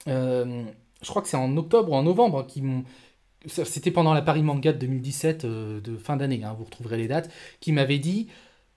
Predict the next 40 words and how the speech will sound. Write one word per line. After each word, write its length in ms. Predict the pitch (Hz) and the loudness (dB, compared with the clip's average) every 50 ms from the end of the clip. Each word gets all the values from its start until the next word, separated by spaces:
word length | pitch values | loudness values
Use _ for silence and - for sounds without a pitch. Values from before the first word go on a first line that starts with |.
| _ - | _ -2
euh, « 260 | 170 143 139 135 135 143 | 0 0 2 2 2 2
On 80 | 165 156 | 2 2
veut 120 | 143 185 | 2 4
fermer 240 | 185 185 175 156 160 | 4 4 4 4 4
la 80 | 160 147 | 4 2
chaîne. » 220 | 151 - 131 117 117 | 0 0 -2 -4 -4
C'est 160 | - - 127 | -4 -2 0
là 140 | 147 175 185 | 2 2 2
qu'il 140 | 185 170 | 2 2
me 60 | 156 147 | 0 2
l'avait 180 | 139 127 120 | 2 0 -2
dit. 180 | 110 104 101 - _ _ _ _ _ _ _ _ _ _ - | -4 -6 -12 -14 _ _ _ _ _ _ _ _ _ _ -14
On 40 | 107 | -12
était, 260 | 101 98 113 113 113 | -10 -6 -6 -6 -4
j'ai, 180 | 107 113 120 101 | -4 -4 -4 -4
j'ai 160 | 95 101 95 | -4 -6 -8
des 140 | 90 101 98 | -8 -8 -8
témoins, 500 | - 107 104 101 110 117 123 127 127 127 | -8 -8 -6 -4 -4 -2 -2 -2 -2 -2
j'ai 140 | 117 101 90 | -4 -6 -8
des, 200 | 85 85 82 82 | -10 -10 -12 -14
tout 120 | - - | -16 -18
ça. 120 | - - - - - - - - - - - - - _ _ _ _ _ _ _ _ _ _ _ _ _ _ _ _ _ _ _ _ _ _ _ _ _ _ _ _ - | -20 -20 -20 -20 -20 -18 -18 -20 -20 -20 -20 -20 -20 _ _ _ _ _ _ _ _ _ _ _ _ _ _ _ _ _ _ _ _ _ _ _ _ _ _ _ _ 0
Et 120 | 151 156 | 2 4
en 80 | 156 156 | 4 4
fait, 280 | 156 262 277 277 - - | 4 2 0 0 -4 -4
des 160 | 127 143 165 | 2 4 4
mois 300 | 160 170 202 254 311 320 | 6 8 8 8 6 6
plus 180 | - - 247 - | 4 0 0 4
tôt, 360 | - 202 240 311 - - - _ _ _ _ _ _ _ - | 6 6 6 6 2 -4 -18 _ _ _ _ _ _ _ -8
ils 180 | 170 160 156 | -2 2 4
avaient 140 | 156 143 156 | 4 4 4
déjà 160 | 143 170 220 | 4 4 4
prévu 320 | 247 247 - 208 180 240 254 | 4 4 4 2 4 4 4
de 60 | 226 | 4
me 80 | 170 151 | 4 4
démolir. 600 | 127 170 180 185 196 214 226 262 269 269 - - - _ _ - | 6 6 8 8 6 6 6 4 2 0 -2 -12 -18 _ _ -6
Mais 80 | 135 | -2
enfin, 300 | 131 - 165 170 170 - - - | 2 4 2 2 2 -2 0 4
mais 160 | 185 185 190 | 4 4 4
putain, 280 | 180 - 220 220 - | 4 0 -2 -2 -4